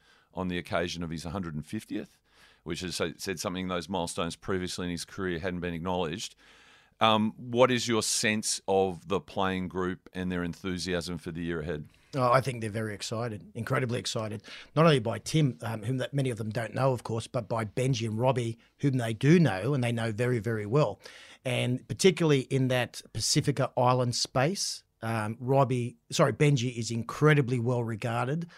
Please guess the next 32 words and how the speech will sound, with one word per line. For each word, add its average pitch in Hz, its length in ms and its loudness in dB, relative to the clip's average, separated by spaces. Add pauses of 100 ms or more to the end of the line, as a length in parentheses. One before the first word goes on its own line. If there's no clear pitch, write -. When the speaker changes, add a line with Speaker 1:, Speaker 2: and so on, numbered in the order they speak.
Speaker 2:
highly 135 440 6
respected. 127 680 0 (460)
Uh, 120 160 2
he 117 120 2
has 123 120 4
a 123 60 0
very 147 240 8
different 147 320 2
philosophy 143 640 0
to 127 340 0
many 127 260 0
other 127 400 0
administrators. 139 560 0
If 113 80 -4
you 113 80 0
refer 120 200 -2
to 113 60 -2
coaches 117 320 -2
as 110 140 -6
ad-, 110 460 -6
administrators, 139 640 0 (420)
just 170 320 6
observing 143 640 6
his 131 460 -2
seamless 160 580 6
transition 131 720 2
from 110 220 -2
player 139 580 0 (340)
to - 120 -2
coach - 500 0
has 117 160 0
been, 127 340 0